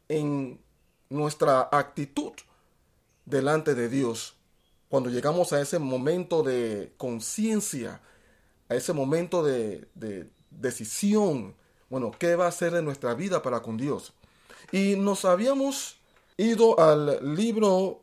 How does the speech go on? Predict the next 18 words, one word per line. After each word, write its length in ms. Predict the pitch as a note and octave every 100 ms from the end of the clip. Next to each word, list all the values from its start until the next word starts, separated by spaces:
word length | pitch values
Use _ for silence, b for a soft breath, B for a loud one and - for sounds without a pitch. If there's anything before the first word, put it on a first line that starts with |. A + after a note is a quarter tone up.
| _
de 320 | C#3 D3+ D3
Jueces, 640 | C#3 - G3+ G#3 - C#3 -
capítulo 520 | A#2 D3 D3 E3 D#3
dos, 400 | A#2+ G#2 - - _ _ _
específicamente 1500 | C#3+ - C3 B2+ A3+ A#3+ A3+ E3 D3+ F3 F3+ F3 E3+ E3+ D3
el 120 | C#3
verso 760 | A#2 D#3 F3+ E3+ - D#3+ D3+ D3
diez. 760 | A2+ A2+ F#3+ E3 F#2 - - - _ _ _ _ _ _ _ _ _ _ _ _
Y 280 | F#3+ F#3+ F#3+
habíamos 600 | E3+ G#3 C4+ C4 C4 E3
visto 600 | F#3 C4 - C#3 B2 D#3 - _ -
que 460 | F3 E3 D#3+ - _ _
se 180 | - E3+
había 340 | D3+ G#3+ C4 C4+
levantado 1000 | G3 D3+ C#3+ C3+ F3+ F3+ E3 D#3+ F3 - -
después 580 | D3 - - G3+ G#3+
de 240 | E3 D#3 F3
ellos. 400 | C3+ G#2+ G#2